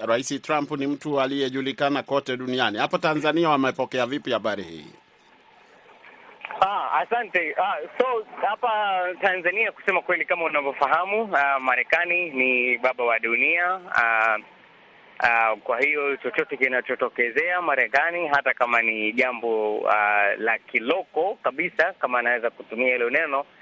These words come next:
Speaker 2: ah, linaibua hisia kubwa, ah, ah, dunia nzima. Kwa hiyo hata kwa Tanzania.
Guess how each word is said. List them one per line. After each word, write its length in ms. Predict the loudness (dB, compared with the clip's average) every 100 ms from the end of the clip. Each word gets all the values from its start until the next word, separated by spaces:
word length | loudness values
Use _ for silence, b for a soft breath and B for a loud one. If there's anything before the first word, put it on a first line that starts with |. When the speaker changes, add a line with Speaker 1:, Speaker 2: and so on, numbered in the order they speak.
| B B B
Speaker 2:
ah, 280 | 2 4 2
linaibua 840 | 2 2 2 0 -2 -2 0 0 -4
hisia 440 | -6 -16 -2 -2
kubwa, 480 | -2 -4 -4 -2 -4 -4 0
ah, 520 | 2 4 4 2 0 2
ah, 360 | 2 2 0
dunia 460 | -2 -2 0 0 0
nzima. 340 | 0 0 0 -4 -16 -18 -2
Kwa 160 | 0 2
hiyo 140 | 2
hata 280 | 2 2 0
kwa 120 | 0
Tanzania. 640 | 0 -2 0 0 2 0